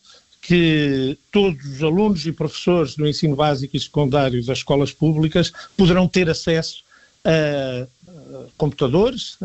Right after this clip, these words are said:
também a conectividade, mas a um conjunto de outras ferramentas, como a desmaterialização de material escolar, de formação associada, e nesse sentido todo o processo foi iniciado.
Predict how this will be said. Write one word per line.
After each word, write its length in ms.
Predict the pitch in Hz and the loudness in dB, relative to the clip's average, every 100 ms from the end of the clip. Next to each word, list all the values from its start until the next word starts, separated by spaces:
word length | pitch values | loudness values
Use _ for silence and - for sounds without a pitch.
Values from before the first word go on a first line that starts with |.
| 165 - | -6 -2
também 320 | 151 160 156 | 0 0 0
a 20 | |
conectividade, 720 | - 165 147 147 151 170 185 | 0 -2 0 0 2 2 2
mas 160 | 214 185 | 2 2
a 60 | |
um 100 | 240 | 2
conjunto 720 | 214 233 208 170 202 247 - - - - - - | 2 2 2 2 2 0 -2 -10 -18 -14 -4 2
de 180 | 165 | 4
outras 300 | 226 202 185 | 4 2 -4
ferramentas, 720 | - 185 170 160 190 208 202 - | -4 -2 0 2 2 2 0 -2
como 200 | 175 160 | 0 0
a 20 | |
desmaterialização 880 | 131 170 175 165 156 143 151 165 156 | 2 0 2 0 0 0 -2 0 0
de 540 | 131 143 139 135 139 135 | 2 2 4 2 -2 -2
material 380 | 147 - 143 123 | -2 2 2 2
escolar, 600 | - - 139 156 180 165 - - - | -4 0 2 4 2 -4 -12 -20 -2
de 200 | 175 165 | 2 2
formação 640 | - 180 156 151 175 160 | 2 2 2 0 0 0
associada, 500 | 135 - - 170 175 202 - | 0 -4 2 2 0 -6 0
e 120 | 202 | 2
nesse 320 | 226 240 - | 4 2 0
sentido 500 | - 208 156 208 214 - - - | 0 0 2 0 0 -6 -16 -2
todo 200 | 233 214 | 2 2
o 40 | 190 | 0
processo 440 | - - 208 - | 0 0 0 0
foi 140 | 202 | 2
iniciado. 500 | 175 165 - 160 180 | 2 2 0 0 0